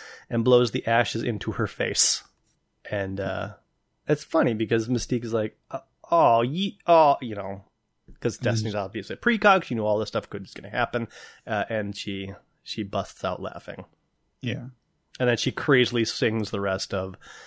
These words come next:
Speaker 1: uh, the song.
Speaker 2: Obla di, obla da,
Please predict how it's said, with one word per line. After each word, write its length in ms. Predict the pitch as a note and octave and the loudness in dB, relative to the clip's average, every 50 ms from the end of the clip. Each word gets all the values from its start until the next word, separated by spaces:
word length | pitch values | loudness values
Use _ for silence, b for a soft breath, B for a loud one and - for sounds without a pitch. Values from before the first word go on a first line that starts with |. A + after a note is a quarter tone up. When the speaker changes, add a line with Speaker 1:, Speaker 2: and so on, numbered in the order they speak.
| B B B B B B B B B - - - A2 | B B B B B B B B B -20 -14 -8 -6
Speaker 1:
uh, 240 | G2+ F#2 F#2 F2+ F2+ - - | -6 -4 -4 -6 -8 -8 -8
the 100 | - G2 | -8 -6
song. 320 | - - F#2+ F#2 - - - _ _ _ _ _ _ _ _ _ _ - | -4 -4 -4 -4 -6 -10 -14 _ _ _ _ _ _ _ _ _ _ -10
Speaker 2:
Obla 280 | G#2 G2 G#2 A2 B2 | -8 -4 -2 -2 0
di, 300 | A#2+ C#3 D3 D3+ C3+ B2 B2+ - _ _ _ _ _ - | 2 2 0 0 0 -4 -8 -14 _ _ _ _ _ -6
obla 280 | G#2 G2 F#2+ F#2+ G2 G#2+ | -4 -4 -2 -2 0 2
da, 220 | B2+ C3 B2 | 2 2 2